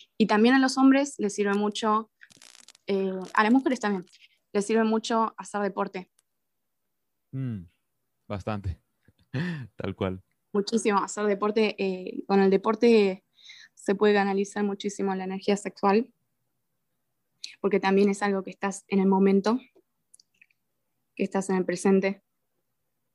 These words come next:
Speaker 2: Tal vez por eso las personas, bueno, algunos, ¿no? Tienen cierta fascinación por los deportes extremos también.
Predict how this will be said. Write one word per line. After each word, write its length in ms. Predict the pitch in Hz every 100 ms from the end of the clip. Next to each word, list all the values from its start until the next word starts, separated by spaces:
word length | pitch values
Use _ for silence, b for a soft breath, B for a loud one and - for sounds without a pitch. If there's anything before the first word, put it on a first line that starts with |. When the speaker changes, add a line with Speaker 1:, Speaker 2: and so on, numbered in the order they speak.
| _ _ _ _ _ _ _ _ _ _ _ _ _
Speaker 2:
Tal 140 | - 120
vez 160 | 123
por 160 | - 147
eso 180 | 135 151
las 180 | 139 123
personas, 580 | 110 98 107 120 127 -
bueno, 240 | 113 90 -
algunos, 400 | 101 101 107 98
¿no? 220 | 104 131 _ _ _ _ _ -
Tienen 260 | 113 120
cierta 480 | 117 120 131 127 113
fascinación 680 | 107 98 113 104 95 - 120
por 120 | 110
los 100 | 95
deportes 480 | 90 87 101 101 113
extremos 640 | 101 - 107 107 98 85
también. 440 | - 87 87 85